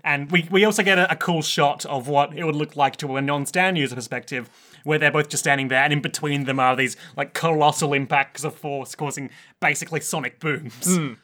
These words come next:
Speaker 2: And they're just, like, exploding in the air.
Speaker 1: And then they're all just sort of glowing with that Dragon Ball Z energy. <laughs>
Speaker 2: And then they just start levitating?
Speaker 1: Yeah. Uh, I feel like this is <laughs> something that made more sense in the static panels of the manga, where you could be like, "Oh, clearly they're jumping here."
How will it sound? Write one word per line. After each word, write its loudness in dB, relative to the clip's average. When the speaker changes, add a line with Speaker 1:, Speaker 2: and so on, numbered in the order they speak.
Speaker 2:
And -6
they're -2
just, -8
like, -6
exploding 0
in 0
the -6
air. -6
Speaker 1:
And 4
then -2
they're 2
all 2
just -10
sort -4
of -10
glowing 0
with -6
that -6
Dragon 2
Ball -6
Z -4
energy. -2
<laughs> -20
Speaker 2:
And -2
then 0
they 2
just -4
start 0
levitating? 2
Speaker 1:
Yeah. 4
Uh, 4
I 6
feel -4
like 0
this 0
is -2
<laughs> -2
something 2
that 0
made 2
more 4
sense 0
in -2
the -4
static 4
panels 0
of -2
the -2
manga, 2
where 0
you -4
could -4
be -2
like, -2
"Oh, -2
clearly -6
they're 0
jumping 0
here." -4